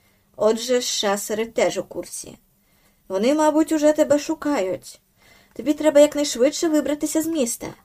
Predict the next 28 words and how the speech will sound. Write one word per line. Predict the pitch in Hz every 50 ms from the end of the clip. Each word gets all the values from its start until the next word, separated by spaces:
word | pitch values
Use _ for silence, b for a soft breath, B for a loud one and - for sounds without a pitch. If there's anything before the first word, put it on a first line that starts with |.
| _ _ _ _
Сьогодні. | - - - 262 285 294 294 269 202 - - - - - _ _ _ _ _ _ _ -
Зараз. | - - - 240 226 190 - 127 127 - - _ _ _ _ _ _ b b b b b b b b b b _
Надішли | 214 233 277 294 - 349 359 311
звістку | 220 220 269 269 262 - 226
своїй | 220 - 240 247 262 294
тітці, | 285 - 302 247 208 208 - - 190 185 - - - -
вона | - 190 185 190 -
тебе | 208 - 220 233 233
знайде. | 240 269 277 277 233 202 190 214 220 - - _ _ _ _ _ _ _ _ _ _ _ _ _ _ _
Тепер | - 240 240 - - 294 311 349 381 311
вони | 240 226 214 208
шукатимуть | 202 - 214 226 220 202 190 202 - 202 202 214 214 -
і | - 285
тебе. | 262 - 311 302 247 233 311 302 262 190 190 208 - _ _ _ _ b b b b b b b
Навіть | 226 254 285 302 262 240 247
якби | 233 220 220 254 285
ти | 285 285 277
не | 269 277 285
зникла | 277 269 277 285 262 - - 214 208
без | 196 208 208 -
сліду, | - - 254 311 339 - 196 185 - B B B B B B
вони | 240 247 285 302
все | 302 - 339 330
одно | 320 311 320 359 381
б | 392
знали, | 339 339 339 349 349 311 254 208 185 175 -
що | - - - 214 190
ти | - - 208 240 302 359